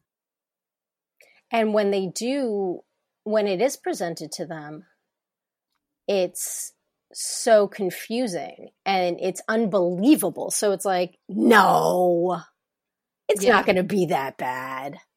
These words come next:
Speaker 2: Yeah.
Speaker 1: And then when it actually is, it's, "Oh,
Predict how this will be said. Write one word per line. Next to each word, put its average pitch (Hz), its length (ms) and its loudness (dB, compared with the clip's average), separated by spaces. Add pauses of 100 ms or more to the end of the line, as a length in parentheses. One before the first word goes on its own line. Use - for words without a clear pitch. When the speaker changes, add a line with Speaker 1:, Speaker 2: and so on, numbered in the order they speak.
(320)
Speaker 2:
Yeah. - 260 -20 (680)
Speaker 1:
And 202 160 0
then 196 200 0
when 196 160 -2
it 180 120 2
actually 175 540 -2
is, 202 300 0
it's, 165 220 -8 (320)
"Oh, - 500 -2